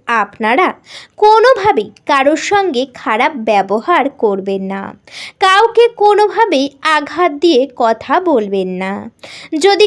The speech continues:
কারোর সঙ্গে ঝগড়া ঝামেলা করেন বা আঘাত দিয়ে কথা বলেন, আর যদি সেই ব্যক্তি অনেক কষ্ট পায়, তাহলে কিন্তু আপনাদের উপরে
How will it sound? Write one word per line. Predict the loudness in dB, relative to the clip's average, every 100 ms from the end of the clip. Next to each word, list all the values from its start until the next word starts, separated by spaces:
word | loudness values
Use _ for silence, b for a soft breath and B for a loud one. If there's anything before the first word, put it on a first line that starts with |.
| 2
কারোর | 2 4 2 2
সঙ্গে | -2 0 0 -2
ঝগড়া | -2 -2 0 0 -2
ঝামেলা | -2 -2 0 0 -2
করেন | 0 0 0 -2 -2
বা | -2 -2 0 -2
আঘাত | -2 -2 -2 0
দিয়ে | -2 -2 0
কথা | -2 -2 -4
বলেন, | -2 -2 -2 -6 -10 B B B 0
আর | 2 2
যদি | 2 2 0
সেই | 0 0 2
ব্যক্তি | 2 0 -2 -6 -4 -2
অনেক | -2 -2 -6
কষ্ট | -4 -2 -2 -6 -4 -6 -4
পায়, | -6 -6 -10 -18 B B B
তাহলে | -2 0 2 2 2 2
কিন্তু | 2 0 -2 -8 -10 -4 -2
আপনাদের | -2 -4 -4 0 0 0
উপরে | -2 -2 -2